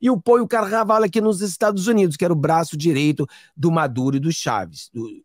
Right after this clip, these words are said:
Então vamos entender o que tá acontecendo, né? É muito interessante isso.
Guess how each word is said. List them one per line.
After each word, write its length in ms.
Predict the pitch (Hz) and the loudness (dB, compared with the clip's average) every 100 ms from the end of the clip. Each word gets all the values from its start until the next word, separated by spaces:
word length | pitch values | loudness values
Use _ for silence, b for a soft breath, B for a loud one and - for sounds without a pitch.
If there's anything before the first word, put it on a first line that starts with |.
| _ | _
Então 260 | - 123 165 | -12 -4 -2
vamos 300 | 147 220 202 | -2 -2 -2
entender 320 | 226 208 180 | -2 0 0
o 80 | 185 | 0
que 80 | 175 | -2
tá 100 | 180 | -6
acontecendo, 680 | 160 190 180 190 - 95 107 | -4 -4 -2 -4 -6 -10 -4
né? 180 | 165 165 B B | -4 -6 B B
É 80 | 151 | -2
muito 380 | 156 170 220 - | 0 0 0 -4
interessante 560 | - 208 - 208 170 | -2 -2 -2 -4 -2
isso. 120 | 147 | -6